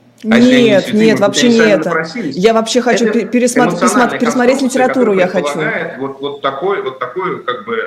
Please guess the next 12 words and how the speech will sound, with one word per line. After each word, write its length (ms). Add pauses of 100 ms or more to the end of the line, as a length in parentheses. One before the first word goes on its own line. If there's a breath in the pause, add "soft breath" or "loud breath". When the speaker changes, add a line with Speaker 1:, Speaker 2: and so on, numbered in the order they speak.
(100)
Speaker 1:
ощ-, 220
ощущение 960
потом. 560 (400 soft breath)
Неважно, 340
что 160
вы 120
хотите, 340
как 180
бы, 140
ну, 160
как 180
бы 280